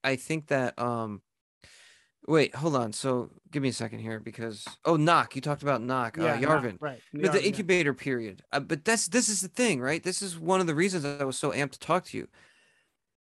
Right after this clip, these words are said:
Speaker 1: The incubator period is clearly over. They did
Speaker 2: Yeah,
Speaker 1: that
Speaker 2: yeah,
Speaker 1: part.
Speaker 2: right.
Speaker 1: Now it's time. Curtis Yarvin is, like, making the rounds. He's going on all the shows. He's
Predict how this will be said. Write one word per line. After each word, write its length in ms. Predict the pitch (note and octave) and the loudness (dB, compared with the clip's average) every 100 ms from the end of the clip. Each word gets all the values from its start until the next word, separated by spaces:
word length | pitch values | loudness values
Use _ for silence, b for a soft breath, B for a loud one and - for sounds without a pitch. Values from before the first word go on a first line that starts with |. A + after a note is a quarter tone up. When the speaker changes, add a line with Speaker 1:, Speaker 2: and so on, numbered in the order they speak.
| _ | _
Speaker 1:
The 180 | D#3+ - | 0 2
incubator 600 | - A#3+ - G#3+ F#3 E3+ | 4 2 4 4 6 6
period 440 | D3 - E3+ D#3 D3+ | 2 0 2 2 0
is 100 | C#3+ | -2
clearly 580 | - - F#3+ F#3+ E3+ - | -6 2 4 6 4 2
over. 500 | D3 F3+ D#3+ B2 E2 _ | 4 4 4 -4 -8 _
They 120 | D#3+ | -2
did 300 | C#3+ E3+ F#3+ | 2 6 6
Speaker 2:
Yeah, 20 | D3+ | 6
Speaker 1:
that 260 | C#3+ - | 0 0
Speaker 2:
yeah, 20 | - | 0
Speaker 1:
part. 320 | B2 F#2+ - _ _ _ | 2 2 -4 _ _ _
Speaker 2:
right. 100 | D3 | 2
Speaker 1:
Now 420 | E3+ G#3 G#3+ G#3 | 4 6 6 4
it's 220 | B2+ D#3+ - | 2 -2 -4
time. 440 | - E3 D#3+ D3 | 0 2 2 0
Curtis 380 | - G3 G#3+ F3 | 0 2 2 0
Yarvin 260 | G3+ G3 | -2 0
is, 120 | F#3+ D#3+ | 0 -2
like, 140 | D3+ | -2
making 340 | C#3 E3+ F3+ | 0 0 0
the 100 | E3 | 0
rounds. 400 | D3 D3+ D3+ A#2 | 0 2 0 -2
He's 180 | A#2+ C3 | -6 -4
going 320 | - D3 E3 | 2 4 4
on 80 | D#3 | 2
all 120 | D3+ | 2
the 80 | D3 | 0
shows. 420 | B2+ D3 D3 A#2+ | -2 0 0 0
He's 220 | A2 B2 | -4 -8